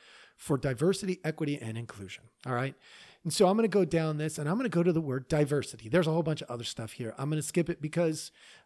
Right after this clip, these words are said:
uh, I'm gonna actually make this accessible to you, uh, through, uh,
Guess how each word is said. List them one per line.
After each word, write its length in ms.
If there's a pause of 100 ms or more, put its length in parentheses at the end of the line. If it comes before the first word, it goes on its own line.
uh, 320
I'm 120
gonna 220
actually 320
make 180
this 180
accessible 560
to 160
you, 260 (380)
uh, 400
through, 460
uh, 380